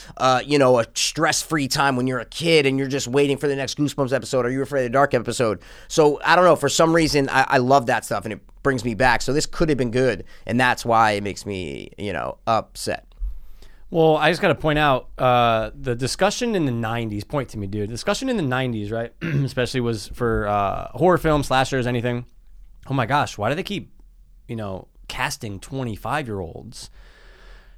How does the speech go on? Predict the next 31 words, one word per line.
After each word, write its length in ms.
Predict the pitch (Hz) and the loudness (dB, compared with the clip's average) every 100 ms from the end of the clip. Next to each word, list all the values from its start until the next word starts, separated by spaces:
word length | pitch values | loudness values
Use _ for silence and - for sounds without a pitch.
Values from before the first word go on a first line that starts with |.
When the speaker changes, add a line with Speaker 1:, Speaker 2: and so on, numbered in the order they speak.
| - | -18
Speaker 2:
You 140 | 135 156 | -2 0
can 200 | 190 180 | 2 4
look 180 | 180 151 | 2 4
back 240 | 151 139 | 2 4
now 320 | 139 170 190 | 2 4 4
and 120 | 139 117 | 2 4
argue, 400 | 131 127 131 131 | 2 2 2 2
you 160 | 123 | 2
know 140 | 131 151 | 4 6
what? 280 | 185 226 - - - - - - - - - | 4 2 -6 -16 -16 -18 -20 -20 -20 -20 -6
It 180 | 135 175 | 0 2
was 140 | 180 | 4
actually 300 | 170 165 170 | 4 4 2
way 220 | 131 123 131 | 2 4 4
more 180 | 127 113 | 4 2
effective. 580 | 117 98 87 85 120 - - - - | 0 -4 -4 -12 -16 -20 -20 -16 -2
Speaker 1:
Yeah. 120 | 127 | 2
Speaker 2:
I 80 | 131 | 4
think 280 | - 139 | 2 2
that 160 | 147 135 | 2 0
the 60 | 139 | 0
problem 460 | 139 143 170 170 | 4 4 4 0
is, 140 | 151 127 | 0 0
is 120 | 120 | 0
that 160 | 135 | 2
when 140 | 127 127 | 2 -2
you 80 | 120 | -6
put 340 | - 156 - | -2 -2 -2
kids 280 | - 143 123 | -4 -4 0
that 140 | 127 | 0
actually 480 | 120 131 - 127 107 | 2 0 -2 -4 -6